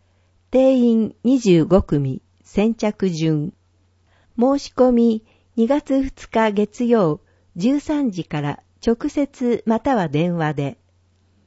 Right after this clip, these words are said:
ところ、春日、二の二十の三。電話、零四八七七八。ファックス、零四八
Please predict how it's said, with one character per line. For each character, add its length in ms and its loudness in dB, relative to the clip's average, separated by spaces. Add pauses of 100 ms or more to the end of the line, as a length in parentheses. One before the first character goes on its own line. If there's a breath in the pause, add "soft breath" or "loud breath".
(800)
と 120 0
こ 240 2
ろ、 280 4 (260)
春 320 -6
日、 260 -8 (380)
二 160 0
の 240 2
二 220 0
十 260 0
の 160 -6
三。 400 -4 (880)
電 320 2
話、 280 0 (360)
零 320 2
四 240 -2
八 640 -8 (380)
七 360 -2
七 280 -2
八。 300 -8 (2500)
フ 20 -6
ァ 100 -2
ッ 20 -8
ク 120 -20
ス、 340 -8 (520)
零 340 0
四 260 -2
八 600 -8